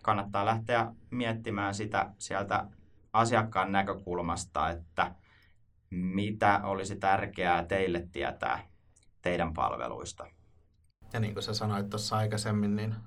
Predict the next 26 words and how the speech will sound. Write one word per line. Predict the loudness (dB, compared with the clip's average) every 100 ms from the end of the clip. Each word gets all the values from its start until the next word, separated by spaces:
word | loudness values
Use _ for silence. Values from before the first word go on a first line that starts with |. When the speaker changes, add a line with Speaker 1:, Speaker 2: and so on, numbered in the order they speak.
| 0
Speaker 2:
pala | 4 4
omenaa | 4 4 4 4
kerrallaan. | 2 0 0 -2 -4 -8 -12 -12 -10 -8 -8 -10 -8 4
Speaker 1:
No | 6
juuri, | 8 6 6 2 2
juurikin | 4 6 4 2 4
näin, | 6 6 4
eli | 2 0 -2 -4 -10 0
ottaa | 2 2 2 2
sieltä | 2 4 4
vaikka | 4 4 2
ihan | 2 4 2
yhden | 0 0 0 0
osa-alueen | 0 2 4 4 2 -2 -4 -6 -12 -18 -18 -18 -4
palvelusta | 0 2 0 -4 -6 -8 -6
ja | -4 -6 -10 -20 -20 -20 -14
lähtee | -10 -10 -8 -8
miettimään | -6 -10 -10 -8 -8
sitä | -8 -8 -6
kautta, | -4 -4 -6 -6 -6
että | -8 -8 -8 -8 -20 -20 -20 -20 -14
miten | -12 -8 -8 -8
kukin | -10 -10 -10
palvelu | -2 0 0 -4 -8 -10 -16 -20 -20 -20 -20 -20 -20 -20 _ -20 -4
toimii | 2 4 4 2 0 0
ja | 0 -2